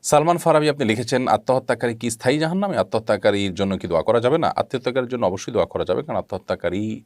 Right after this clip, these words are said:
অমুসলিম হয়ে যায় না, কাফির হয়ে যায় না। আত্মহত্যা করা কাবিরা গুনাহ। আল্লাহ তাআলা বলেছেন, "ওয়ালা তুলকু বিআইদিকুম ইলা তাহলুকা", "তোমরা নিজেদেরকে ধ্বংসের দিকে ঠেলে দিও না।" কিন্তু এর মানে এই না যে আত্মহত্যাকারী ব্যক্তি অমুসলিম হয়ে যায়।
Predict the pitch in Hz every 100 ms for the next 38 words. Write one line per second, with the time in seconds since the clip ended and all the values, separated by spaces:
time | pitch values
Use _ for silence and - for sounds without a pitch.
0 | - 110 131 - 110 85 78 73 80 110
1 | 82 - 87 78 78 101 73 _ _ _
2 | _ - 113 165 151 143 147 139 143 131
3 | 78 - - 95 90 80 98 98 92 85
4 | 80 101 95 90 87 101 104 101 147 156
5 | 151 _ _ 139 127 135 135 120 117 101
6 | 101 92 80 95 98 85 85 80 73 _
7 | _ _ - 165 131 82 69 - _ _
8 | _ _ - 151 160 180 156 196 156 98
9 | - _ _ _ _ _ - _ _ -
10 | 110 113 101 - 110 107 104 92 95 82
11 | - 127 - 110 117 117 87 80 76 90